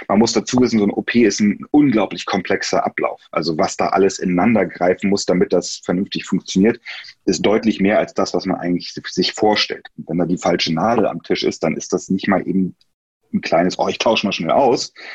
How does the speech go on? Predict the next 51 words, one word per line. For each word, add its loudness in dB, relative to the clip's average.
sondern 4
die -2
Nadel, 4
also -4
jede 4
Nadel, 2
die 2
aus -6
der 2
Verpackung -2
genommen 4
wird 2
und -4
auf -8
den -14
Tisch 0
kommt, -4
die -4
wird 0
irgendwo -2
eingetragen 2
und -2
die 0
muss 2
natürlich 0
auch 0
wieder 0
ausgetragen -2
werden -12
und 0
so -6
weiter -2
und -8
so -18
fort. -4
Das -4
heißt, 2
wenn 2
der 4
Arzt 0
jetzt -2
die -2
Nadel 2
nimmt 2
und -2
wegschmeißt, 0
wäre 0
das -4
uncool, -12
weil -4
die -8